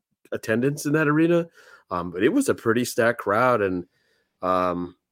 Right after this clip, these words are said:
you know, A E W had a stacked crowd as well. Ooh.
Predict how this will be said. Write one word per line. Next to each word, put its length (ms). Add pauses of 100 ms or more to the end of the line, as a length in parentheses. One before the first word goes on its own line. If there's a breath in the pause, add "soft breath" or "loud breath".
(100)
you 160
know, 200
A 160
E 40
W 340
had 200
a 40
stacked 320
crowd 280
as 120
well. 520 (1300 loud breath)
Ooh. 340